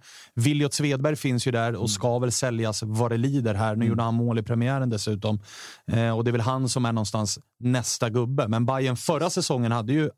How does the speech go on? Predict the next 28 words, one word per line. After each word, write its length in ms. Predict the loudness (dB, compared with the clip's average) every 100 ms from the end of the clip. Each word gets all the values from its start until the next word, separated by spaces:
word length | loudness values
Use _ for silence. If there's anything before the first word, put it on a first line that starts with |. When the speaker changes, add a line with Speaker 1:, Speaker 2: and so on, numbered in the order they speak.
| -2 2
Speaker 1:
Amo 440 | 2 2 2 0 -4 _ -12
Speaker 2:
Mm. 120 | -2
Speaker 1:
och 240 | -2 0 0
hade, 340 | 0 0 0 2 2 0 0 0 0 0
eh, 200 | 0 2
nu 40 |
Speaker 2:
Aziz. 420 | 2 0 -4 -4 -2
Speaker 1:
Aziz, 540 | 0 0 0 -2 -6 -10 -20 _
som 200 | -2 0
båda 200 | 2 0
två 200 | 0 0
var 120 | 2
unga, 420 | 2 2 0 -2
säljs 380 | -4 -2 0 -2
dyrt. 340 | 0 2 0 -2 -12 _
Mycket 300 | 0 0 0
Speaker 2:
Precis. 200 | 0 0
Speaker 1:
av 80 | 2
de 160 | 2 2
pengarna 320 | 0 2 0
man 100 | 0
tjänar 220 | 0 -2
på 100 | 0
dem 220 | 0 2
läggs 440 | 2 2 0 -2 -2
nu 120 | -2
på 120 | -4
två 380 | -2 0 0